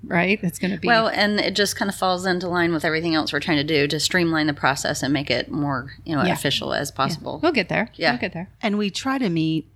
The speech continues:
Speaker 3: um, at local restaurants or, s-,
Speaker 1: Yeah.
Speaker 3: you know, businesses in the community. So the next meeting will be at Sonny's Barbecue.
Speaker 1: Okay.
Speaker 3: Um, but if you follow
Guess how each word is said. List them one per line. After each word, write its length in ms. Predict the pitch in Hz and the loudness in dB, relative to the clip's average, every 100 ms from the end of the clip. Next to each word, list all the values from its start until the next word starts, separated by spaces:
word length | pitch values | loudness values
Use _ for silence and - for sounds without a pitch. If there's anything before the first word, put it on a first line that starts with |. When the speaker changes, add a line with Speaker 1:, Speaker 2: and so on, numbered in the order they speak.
| _ - | _ -2
Speaker 3:
um, 320 | 160 151 143 | 0 2 2
at 160 | 160 170 | 0 0
local 300 | 170 175 160 | 0 0 0
restaurants 720 | 151 - 143 135 - - - - - - | 0 0 0 0 -2 -10 -14 -18 -16 -2
or, 260 | 175 135 - - | 0 0 -4 -10
s-, 120 | - | -2
Speaker 1:
Yeah. 160 | 269 277 | 0 4
Speaker 3:
you 80 | 175 | 4
know, 280 | 139 139 - - 156 | 2 -2 -6 -8 0
businesses 720 | 175 175 - 156 139 - - | 2 4 4 4 4 0 -4
in 120 | 175 156 | 0 2
the 60 | |
community. 560 | 147 156 147 135 139 139 - - | 2 2 2 2 -2 -4 -10 -10
So 140 | - | -4
the 80 | 180 | 0
next 320 | 175 175 - - - - - | 2 0 -4 -14 -20 -20 -2
meeting 360 | 190 160 156 156 | 2 4 4 4
will 100 | 156 | 4
be 120 | 151 | 2
at 100 | - | 2
Sonny's 420 | 180 160 139 143 | 2 4 2 0
Barbecue. 600 | - 160 147 - 135 143 - 269 | 2 0 0 0 0 -2 -6 -12
Speaker 1:
Okay. 180 | 277 254 - - - - - - - - | -8 -10 -10 -20 -20 -20 -20 -18 -12 -4
Speaker 3:
Um, 280 | 156 151 151 | -2 0 0
but 100 | 170 | 0
if 140 | 180 | 0
you 60 | 175 | 2
follow 600 | 180 185 180 170 175 | 2 4 4 4 2